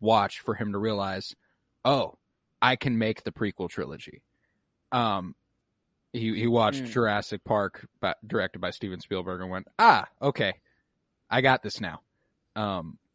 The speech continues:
Speaker 1: just 'cause, you know, he, he eventually evolved special effects and visual effects even further with
Speaker 2: Mm.
Speaker 1: that, but not without the groundwork laid by Jurassic Park.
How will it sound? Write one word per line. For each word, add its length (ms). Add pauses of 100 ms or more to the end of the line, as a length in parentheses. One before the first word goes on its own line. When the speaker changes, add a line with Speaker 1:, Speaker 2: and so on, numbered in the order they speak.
(320)
Speaker 1:
just 240 (600)
'cause, 180
you 80
know, 140
he, 220
he 160
eventually 460
evolved 460 (300)
special 440
effects 320
and 80
visual 260
effects 280
even 200
further 500
with 200
Speaker 2:
Mm. 0
Speaker 1:
that, 300 (100)
but 220
not 260
without 300
the 80
groundwork 460
laid 340 (300)
by 160
Jurassic 440
Park. 260